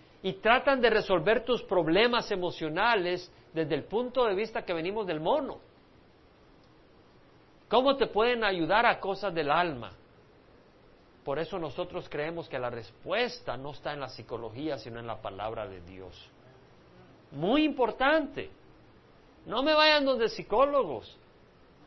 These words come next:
Tienen la palabra de Dios, que es la que realmente tiene poder para sanar el alma y la mente. Ahora dice, los psicólogos están pintando un nuevo retrato de la naturaleza humana. Los psicólogos evolutivos, porque dicen, "Somos,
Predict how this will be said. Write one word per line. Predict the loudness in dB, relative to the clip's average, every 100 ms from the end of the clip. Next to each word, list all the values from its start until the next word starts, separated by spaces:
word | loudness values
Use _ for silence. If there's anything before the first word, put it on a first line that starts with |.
| -20 _ _ _ -4
Tienen | 2 4 4
la | 2
palabra | 2 2 2 2 -4
de | -6
Dios, | -10 -14 -16 -20 -20 -20 -20 -20 _ _ _ _ _ -20 -12
que | -2 -2
es | 0
la | -2 -2
que | -2
realmente | 0 -2 -4 -8 -10
tiene | -8 -8 -8
poder | -4 -4 -4 -4
para | -6 -8
sanar | -10 -10 -6 -8
el | -6 -2
alma | -2 -2 -6
y |
la | -6 -6
mente. | -8 -10 -12 -20 -20 -20 -12 2
Ahora | 4 4
dice, | 2
los | -2 -2
psicólogos | -4 -2 0 2 0
están | -6 -6 -6
pintando | -6 -8 -4 -4 -4
un | 0
nuevo | 0 2
retrato | 0 -2 -2 -2 -2
de | -4
la | -4
naturaleza | -6 -6 -4 -4 -6 -8
humana. | -8 -8 -8 -12 -16 -20 -20 -20 -4
Los | -2 -2
psicólogos | -2 2 2 2 0
evolutivos, | -2 -2 -4 -6 -2 0 0
porque | -4 -6
dicen, | -6 -6 -8
"Somos, | -8 -8